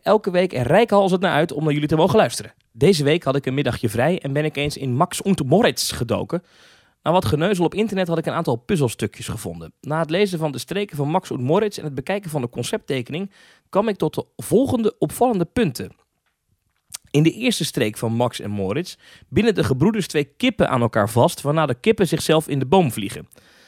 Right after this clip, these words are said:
Dat heb jij toen voorgelezen ook. "Max en Moritz vangen de kippen van de weduwe Bolte met stukjes brood die met touwen aan elkaar vast zijn gemaakt. De kippen vliegen zich vast in de boom, waar ze door de weduwe uit hun lijden worden verlost."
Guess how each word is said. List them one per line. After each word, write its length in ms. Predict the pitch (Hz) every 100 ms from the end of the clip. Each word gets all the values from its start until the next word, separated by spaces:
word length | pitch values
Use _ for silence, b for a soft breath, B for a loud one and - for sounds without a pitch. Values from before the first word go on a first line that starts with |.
| b b b b b b b
Dat 120 | -
heb 80 | 127
jij 80 | 123
toen 140 | 117
voorgelezen 480 | 135 110 104 113 110
ook. 120 | -
"Max 240 | 131 185
en 100 | 143
Moritz 300 | 131 170 165 -
vangen 180 | 160
de 60 | 127
kippen 340 | - 175 -
van 220 | 127 123 110
de 80 |
weduwe 340 | 107 143 127 110
Bolte 420 | 107 160 175 175
met 140 | 143
stukjes 300 | - 147 -
brood 500 | - 113 127 196 - -
die 120 | 127
met 160 | 113 -
touwen 280 | 196 185
aan 120 | - 127
elkaar 240 | - 117
vast 200 | 156 -
zijn 140 | 98
gemaakt. 380 | 92 87 - - -
De 100 | 113
kippen 320 | 180 180 131
vliegen 280 | 156 139 120
zich 240 | 151 -
vast 240 | 160 160 -
in 120 | 117
de 80 | 107
boom, 380 | 117 175 220 -
waar 220 | 135 143
ze 80 | 131
door 140 | 123
de 80 | 110
weduwe 360 | 131 185 170
uit 180 | - 151
hun 120 | 123
lijden 280 | 113 143 143
worden 180 | 135 131
verlost." 540 | 180 220 - - -